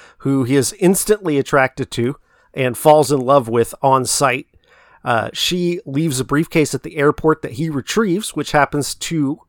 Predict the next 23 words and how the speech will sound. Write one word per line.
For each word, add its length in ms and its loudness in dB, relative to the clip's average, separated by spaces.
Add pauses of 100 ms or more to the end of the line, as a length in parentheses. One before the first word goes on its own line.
(140)
have 320 -2
money 380 -2
in 100 -6
it, 120 -8
which 180 -6
is 140 -4
the 160 -4
ransom 680 -2 (340)
for 380 0
Mary 240 -2
Swanson's 480 -6
husband. 600 -2 (680)
After 640 4 (340)
Harry 580 2
and 200 -6
Lloyd 320 4
both 200 2
lose 200 0
their 120 -2
jobs, 360 2
they 120 2
decide 520 0
that 180 -2